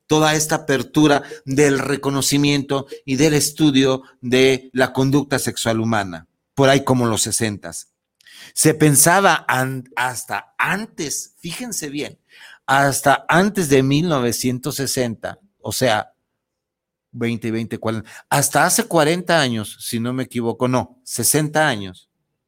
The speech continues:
se pensaba que el orgasmo de la mujer solamente era por vagina. A ver,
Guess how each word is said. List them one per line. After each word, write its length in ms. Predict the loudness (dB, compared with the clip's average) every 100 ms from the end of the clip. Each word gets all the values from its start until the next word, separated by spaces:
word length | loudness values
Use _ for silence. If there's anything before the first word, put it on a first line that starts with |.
| _ _ _ _ _ _ _ _ _ -10
se 220 | -2 0
pensaba 840 | 0 0 2 4 2 0 -6 _ _ _ _ _ _ -2
que 100 | 2
el 100 | 2
orgasmo 680 | 0 0 0 0 -2 -4 -4
de 100 | -4
la 140 | -6
mujer 580 | -8 -8 -6 -6 -6 -18 _ _ _ _ _
solamente 1040 | -8 -4 0 2 2 0 -6 -4 -2 -2
era 340 | -2 -4 -8 _ _ _ _ _ _
por 180 | -4 -2
vagina. 440 | -2 -4 -10 -14 -16 -18 _ _ _ _ _ _ _ _
A 100 | -2
ver, 320 | 2 2 0